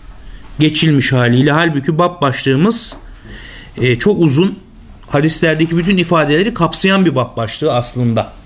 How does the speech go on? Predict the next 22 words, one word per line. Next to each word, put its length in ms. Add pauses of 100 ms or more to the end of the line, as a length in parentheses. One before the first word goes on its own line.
(680)
Ne 200
diyor 320
İmam, 320
e, 920
En-Nevevi 600
rahmetullahi 680
aleyh? 280 (180)
Çünkü 240
bab 200
başlığını 480
biliyorsunuz, 680 (260)
bu 120
hale 220
getiren 580 (440)
İmam 300
Nevevi, 560 (460)
Kadı 260
İyaz'la 480
başlayan 480
bir 40
süreç 440
bu. 260